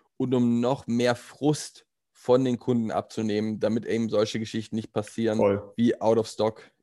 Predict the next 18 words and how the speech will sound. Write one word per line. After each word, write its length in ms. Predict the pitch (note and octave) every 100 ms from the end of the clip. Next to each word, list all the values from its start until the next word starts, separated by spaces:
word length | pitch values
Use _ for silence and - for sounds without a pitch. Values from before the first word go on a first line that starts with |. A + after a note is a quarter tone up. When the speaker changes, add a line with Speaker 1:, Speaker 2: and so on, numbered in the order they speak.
| _
Speaker 1:
im, 300 | G#2+ A2+ A2 A2+
im 180 | - A2
Shop. 320 | - G2 - _ _ _ _ - -
Speaker 2:
Voll. 420 | - A2 G2+ G2+ - -
Weißt 160 | A#2+ C#3
du, 40 |
was 60 | C#3
ich 80 | A2+
auch 60 |
noch 80 | C#3
ganz 160 | D3 C#3+
interessant 460 | C#3+ D3 C#3+ C#3 C#3+
finde? 240 | E3 - _ _ - - _
Klarna 400 | - G#2+ B2 C#3+
ist 140 | A#2
ja 80 | A#2+
neben 280 | A2+ A2+ G#2+
PayPal, 680 | - C3 C#3 C3 C3+ C3+